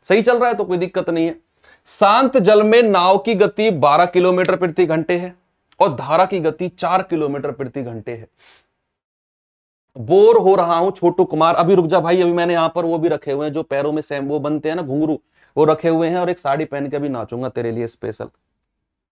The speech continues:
तब बोर नहीं होगा। रुक जा पन्द्रह बीस मिनट, ये कुछ सवाल खत्म हो जाने दे। फिर, और एक तकिया लिया तब तक गोल वाला,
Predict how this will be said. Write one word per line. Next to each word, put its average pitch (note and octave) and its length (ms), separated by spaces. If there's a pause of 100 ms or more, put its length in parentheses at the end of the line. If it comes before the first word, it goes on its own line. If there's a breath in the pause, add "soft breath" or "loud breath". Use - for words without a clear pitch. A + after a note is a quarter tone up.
(880)
तब F#3 120
बोर D#3 220
नहीं C#3+ 140
होगा। C3+ 160
रुक C#3+ 180
जा B2 140
पन्द्रह A#2+ 260
बीस B2 220
मिनट, C#3+ 140 (300)
ये C#3 60
कुछ D3+ 160
सवाल C#3+ 240
खत्म C3 240
हो C3+ 80
जाने C#3+ 240
दे। D#3+ 160 (600)
फिर, F3 140 (240)
और A#2 80
एक D#3 140
तकिया E3 280
लिया D3+ 180
तब D3 180
तक D3 120
गोल B2+ 300
वाला, G#2+ 280